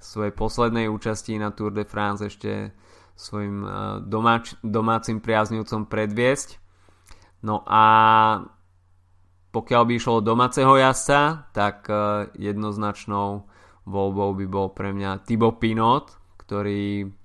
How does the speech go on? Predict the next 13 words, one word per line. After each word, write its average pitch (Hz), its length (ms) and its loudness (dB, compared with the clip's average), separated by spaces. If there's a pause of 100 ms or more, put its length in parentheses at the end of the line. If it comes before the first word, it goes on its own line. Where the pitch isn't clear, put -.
(760)
sa 98 320 -10
včera 104 400 -4
šetril, 117 800 -4
neviem 104 400 -8
síce 101 400 -12
v - 160 -18 (160)
akom 104 320 -6
stave 104 560 -2 (680)
je, 110 320 0
že 113 160 -2
či 120 80 0
sa 113 160 0
šetril, 123 480 4